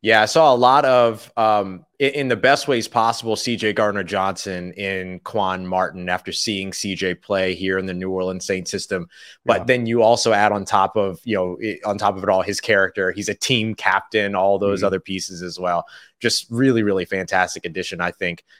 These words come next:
Speaker 1: uh, for the Washington Commanders. And another, uh, <laughs> really, really solid, uh, addition for them is Ricky Stromberg, the center
Speaker 2: Yeah.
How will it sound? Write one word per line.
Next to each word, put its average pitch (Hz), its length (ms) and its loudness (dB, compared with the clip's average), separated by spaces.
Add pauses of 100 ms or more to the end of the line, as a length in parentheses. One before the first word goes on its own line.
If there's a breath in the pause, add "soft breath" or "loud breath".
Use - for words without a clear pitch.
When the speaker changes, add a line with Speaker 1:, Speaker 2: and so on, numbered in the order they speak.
(120 soft breath)
Speaker 1:
uh, 92 200 2 (100)
for 101 320 2
the 104 60 0
Washington 101 360 2
Commanders. 101 400 0
And 113 80 -2
another, 139 420 4 (200 soft breath)
uh, 113 320 6
<laughs> - 60 -20
really, 143 320 4
really 135 320 6
solid, 127 520 4 (280 soft breath)
uh, 123 240 6
addition 139 380 -2
for 139 120 -4
them 131 180 2
is 131 140 -2
Ricky 147 240 0
Stromberg, 165 500 2
the 117 80 -2
center 170 440 2
Speaker 2:
Yeah. - 80 -8